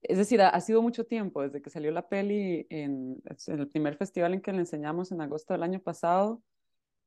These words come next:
hasta ahora, entonces más bien yo, yo tenía miedo que la gente ya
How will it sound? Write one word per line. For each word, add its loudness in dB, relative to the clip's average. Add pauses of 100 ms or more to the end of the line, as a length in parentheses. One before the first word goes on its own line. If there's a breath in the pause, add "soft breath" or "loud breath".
(100)
hasta 0
ahora, 8
entonces -4
más -4
bien 0
yo, -4
yo -10
tenía 0
miedo 0
que -4
la 0
gente -4
ya -2